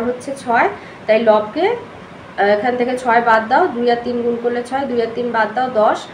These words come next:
পাঁচ আর দশ গুণ করে এখানে পঞ্চাশ লিখলাম, এর হর হচ্ছে কুড়ি, কী করে, দুই আর দশ গুণ করে কুড়ি, তাহলে তিন আর নয় গুণ করে এখানে সাতাশ লিখলাম,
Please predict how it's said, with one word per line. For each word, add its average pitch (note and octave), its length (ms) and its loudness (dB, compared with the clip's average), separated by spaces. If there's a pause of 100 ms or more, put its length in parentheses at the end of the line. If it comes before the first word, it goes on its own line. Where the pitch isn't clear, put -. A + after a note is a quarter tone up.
(260)
পাঁচ G#3 240 2
আর A#3+ 140 2
দশ A#3+ 200 0
গুণ A#3+ 200 0
করে B3 140 -2
এখানে A#3 220 0 (100)
পঞ্চাশ G3+ 460 -2
লিখলাম, A#3+ 380 -2
এর A3+ 200 0
হর G#3 220 2
হচ্ছে A#3 280 -6
কুড়ি, A#3 300 -8
কী A#3+ 160 -10
করে, A#3+ 140 0 (120)
দুই A3+ 160 -2
আর A#3 120 0
দশ G#3 280 2
গুণ A3+ 100 -4 (100)
করে A#3+ 220 2
কুড়ি, B3+ 180 -4 (360)
তাহলে A3 280 -4
তিন B3 240 -4
আর B3 180 4
নয় G#3 180 2
গুণ A3+ 180 -2
করে B3+ 200 -4
এখানে B3+ 200 -2 (120)
সাতাশ F#3+ 340 -2 (100)
লিখলাম, F3 320 -6